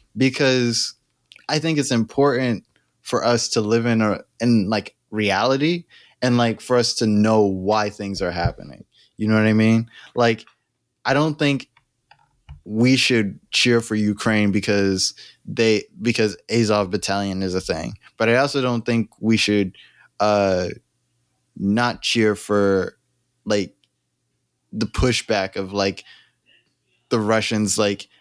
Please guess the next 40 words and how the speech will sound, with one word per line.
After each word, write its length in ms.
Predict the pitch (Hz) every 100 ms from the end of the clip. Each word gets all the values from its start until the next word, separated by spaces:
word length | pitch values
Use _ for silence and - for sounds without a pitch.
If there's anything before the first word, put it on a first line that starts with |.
| _
escalating 840 | 120 117 117 110 107 107 104 98 -
into, 320 | 113 110 113
like, 260 | 104 101 98 110
a 40 |
third 380 | - 117 110 101
world, 640 | 101 107 110 101 104 110 _ _
world 440 | 107 107 113 110 -
war. 420 | 110 160 98 -
Like, 280 | - 101 - _ _ _ _ _ _ _ _ -
you 120 | 135
can 140 | 151 123
say 180 | 139
what 180 | 135 117
you 80 | 110
want 160 | 113 113
about 220 | 104 95
nato, 320 | 107 143 117
but, 160 | 101 104
like, 260 | 101 98 - -
if 120 | 113 110
somebody 420 | 147 156 143 123
is 140 | 107
invading 500 | 107 98 110 120 113
a 80 | 101
country 340 | - 113 113 98
because 380 | 101 107 98
they 120 | 101 101
think 320 | - 107 101
that 220 | 101 92 _ _
it 80 | 104
should 180 | - 104
actually 380 | 92 101 - 104
be 120 | 101
a 60 | 101
part 240 | - 98
of 100 | 95
their 160 | 95 107
country, 500 | 120 120 139 139 -
and, 160 | 117
like, 220 | 123 110